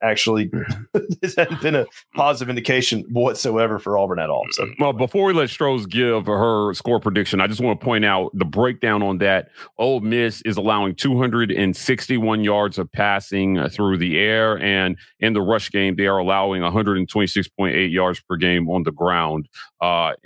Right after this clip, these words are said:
Speaker 2: total points per game allowed by the Ole Miss defense right now is, uh, twenty-three point eight. So,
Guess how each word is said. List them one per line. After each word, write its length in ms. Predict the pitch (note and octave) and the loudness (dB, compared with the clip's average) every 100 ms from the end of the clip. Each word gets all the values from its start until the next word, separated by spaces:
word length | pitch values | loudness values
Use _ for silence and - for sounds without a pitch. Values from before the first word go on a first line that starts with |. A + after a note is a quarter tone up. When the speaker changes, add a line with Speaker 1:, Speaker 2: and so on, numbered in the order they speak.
| - _ _ | -20 _ _
Speaker 2:
total 220 | C3+ B2 | -2 -2
points 320 | G#2+ A#2+ G#2+ - | 0 0 -2 -2
per 120 | G#2 | 0
game 280 | G#2 G#2 F2+ | 2 0 2
allowed 280 | G2 G2 | 0 0
by 120 | F2+ F#2 | 0 0
the 100 | F#2+ | 0
Ole 160 | F#2+ | 2
Miss 240 | F#2+ F2 D#2+ | 0 -2 -2
defense 640 | F#2+ F#2 F#2+ F2+ F2 - | -2 0 2 2 0 0
right 260 | F#2 F2+ F2 | 0 0 0
now 380 | F2+ F2+ F2+ | 0 2 0
is, 680 | C#2+ F2+ F2 E2+ E2 D#2 - - - - | 0 0 2 2 0 -4 -8 -12 -18 -4
uh, 200 | F2+ F2 | -2 -2
twenty-three 1160 | - A2+ A2+ G2 - - G2+ G#2 G#2 G#2 A2 G#2+ | -2 -2 -2 -2 -8 -4 -2 0 2 2 2 2
point 320 | - G2+ G2 | 0 -2 2
eight. 200 | F#2 D2+ - _ _ _ _ _ _ _ _ _ _ - | 0 -2 -8 _ _ _ _ _ _ _ _ _ _ -2
So, 300 | B2 G2+ | 0 0